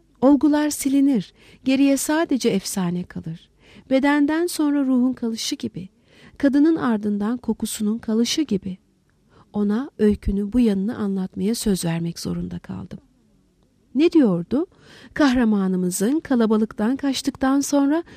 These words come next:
çocukluk odasına sığındığını, orada uyuyakaldığını, Lamia'nın okşamalarıyla uyandığını, aralarında bildiğimiz konuşmanın geçtiğini, sonra dinlenmek istediği için kendisini yalnız bırakmasını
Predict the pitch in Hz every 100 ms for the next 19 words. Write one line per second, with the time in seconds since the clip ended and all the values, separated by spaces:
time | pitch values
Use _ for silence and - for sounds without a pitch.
0 | - - 302 285 - 311 269 262 262 277
1 | 285 - 277 269 262 269 262 349 - -
2 | _ 247 254 226 247 - 196 214 240 269
3 | 269 269 277 277 311 392 _ - - -
4 | - 269 285 285 285 294 339 302 240 -
5 | 226 214 214 214 254 254 208 202 180 180
6 | 175 175 180 277 _ _ - 190 185 180
7 | 175 190 226 202 185 180 196 247 - 233
8 | 240 - 254 277 269 269 - - 269 277
9 | 349 _ _ - _ - 370 381 254 220
10 | 311 240 233 233 226 254 240 - 196 180
11 | 202 220 202 - 247 240 202 190 175 220
12 | 220 175 175 190 202 180 175 185 180 -
13 | 180 240